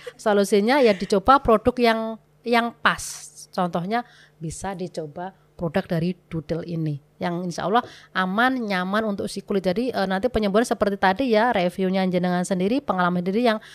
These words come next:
eh, penyembuhannya lebih cepat. Gitu. Kadang memang kulitnya itu terlalu sensitif. Kalau sudah besar, sudah M P A S I, nanti bisa dinutrisi dari, eh, maemanya. Tapi kalau belum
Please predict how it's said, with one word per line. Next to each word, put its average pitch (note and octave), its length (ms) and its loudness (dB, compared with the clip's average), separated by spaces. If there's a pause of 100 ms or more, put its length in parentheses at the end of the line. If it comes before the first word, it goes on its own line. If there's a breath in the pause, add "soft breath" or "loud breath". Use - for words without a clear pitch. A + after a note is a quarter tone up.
(240 loud breath)
eh, G3+ 100 2
penyembuhannya G3 680 0
lebih G#3 400 -2 (340 soft breath)
cepat. - 720 -6 (180)
Gitu. F3 180 -10
Kadang G3+ 300 0
memang B3+ 160 2
kulitnya A#3 320 2
itu C#4 160 -2
terlalu G#3+ 320 0
sensitif. F3+ 640 -6
Kalau F#3+ 240 0
sudah F#3+ 400 0 (260 loud breath)
besar, A#3+ 380 0
sudah G3+ 180 0
M F3+ 140 -2
P F3+ 80 -4
A E3 80 2
S - 80 -6
I, A#3+ 80 -4
nanti G#3+ 240 -2
bisa G#3+ 320 0 (400 loud breath)
dinutrisi F#3 680 -2
dari, F#3 440 -2
eh, F3 400 -6
maemanya. F3 500 -4
Tapi F3+ 220 -2
kalau G3 240 2
belum F3 360 0